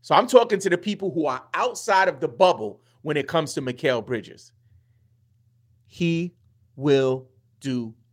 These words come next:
better than this. He will be better than this. And although I'm not on that, like, "Yo, he's a second round guy" wave, I'm not there with Mikal Bridges. Like,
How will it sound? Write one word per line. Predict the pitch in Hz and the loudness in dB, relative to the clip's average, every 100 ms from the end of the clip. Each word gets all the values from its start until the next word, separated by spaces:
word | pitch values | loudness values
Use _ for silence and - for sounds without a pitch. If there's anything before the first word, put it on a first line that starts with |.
| _ | _
better | 135 123 104 | -2 -2 -4
than | 92 87 | -12 -18
this. | 85 - _ _ _ _ _ _ | -20 -20 _ _ _ _ _ _
He | - 185 | -4 0
will | 151 143 | 0 0
be | - 165 156 | -4 -6 -4
better | 113 95 | -6 -8
than | 92 90 | -12 -20
this. | - - - _ _ _ _ _ _ - | -20 -20 -20 _ _ _ _ _ _ -4
And | 139 131 123 120 - _ _ _ - | 0 0 -2 -8 -16 _ _ _ 2
although | 147 185 196 185 190 190 196 - _ _ _ - | 6 8 8 8 8 6 2 -4 _ _ _ 2
I'm | 165 196 | 4 8
not | 196 180 | 8 8
on | 165 | 6
that, | 156 143 | 4 2
like, | 131 127 113 | 2 0 -2
"Yo, | 113 147 156 143 | 0 4 6 4
he's | 156 143 | 0 -4
a | 123 | -8
second | - 165 151 139 | 2 2 4 0
round | 127 143 135 117 | 4 4 4 2
guy" | 120 139 151 | 4 6 6
wave, | 135 143 151 175 190 | 4 2 2 0 0
I'm | 135 | 2
not | 160 147 - | 6 4 4
there | 110 139 160 | -2 2 2
with | 156 151 | 2 -2
Mikal | 151 156 156 | 2 2 4
Bridges. | 165 170 180 131 | 2 0 0 -2
Like, | 113 107 | -4 -6